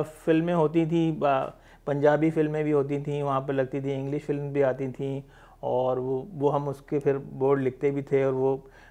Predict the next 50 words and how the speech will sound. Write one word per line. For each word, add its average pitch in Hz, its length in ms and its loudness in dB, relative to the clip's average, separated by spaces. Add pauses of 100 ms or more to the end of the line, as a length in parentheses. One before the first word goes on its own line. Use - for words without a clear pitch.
(140)
एक 156 160 2
ज़माना 156 320 2
ये 160 160 4
था 160 120 4
कि 160 120 4
सुल्तान 147 400 2
रही 151 220 4
का 151 480 2
फेस 156 340 2
मुझे 156 200 2
ज़बानी 139 440 2
याद 147 160 6
हो 135 100 8
गया 135 160 10
था, 135 260 2 (300)
तो 139 60 -2
मैं 143 380 0 (440)
बगैर 151 340 12
<laughs> - 0 -
देखे 214 440 12
उसको 208 340 12
जो 180 120 6
है 185 100 10
वो 185 60 10
इतनी 185 260 4
दफ़ा 180 180 8
बना 165 280 4
बना 160 260 2
के 185 140 -2
ना, 285 160 -4 (420)
ये 147 80 -2
वो 139 220 2
होता 135 180 -2
है। 139 140 -4
तो 135 440 -6 (360)
but 165 100 6
मेरा 165 300 8
इंटरेस्ट 202 360 4
जो 196 80 6
है 196 60 8
वो 185 140 2
कैलीग्राफी 143 560 4
की 151 80 0
तरफ 143 300 4
था, 127 60 12 (240)
अ, 123 240 6 (600)
बोर्ड 139 400 6
लिखने 143 300 -2
की 139 100 -4
तरफ, 127 280 -4